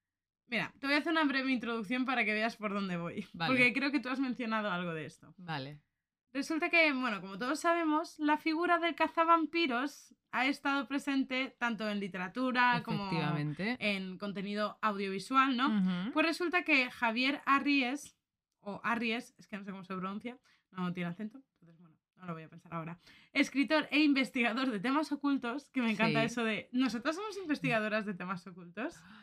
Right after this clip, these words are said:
Speaker 1: ¿Puedo ponérmelo en mi tarjeta de visita? Porque me encanta.
Speaker 2: ¿Puedo ponerlo en mi currículum?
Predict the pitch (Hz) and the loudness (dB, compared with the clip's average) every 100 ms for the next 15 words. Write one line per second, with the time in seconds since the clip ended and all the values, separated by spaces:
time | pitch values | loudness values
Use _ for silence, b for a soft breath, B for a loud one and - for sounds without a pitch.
0 | B B _ _ _ - 269 277 339 359 | B B _ _ _ -2 0 2 2 2
1 | 339 311 277 247 233 240 233 226 - 214 | 4 6 4 4 0 -2 0 0 -2 -2
2 | 247 285 247 226 220 233 226 208 196 - | 0 0 0 0 0 0 0 -2 -6 -2
3 | 196 196 190 269 381 320 202 165 151 147 | -2 0 -2 -4 -4 -4 -2 -4 -8 -12
4 | - - - | -14 -18 -20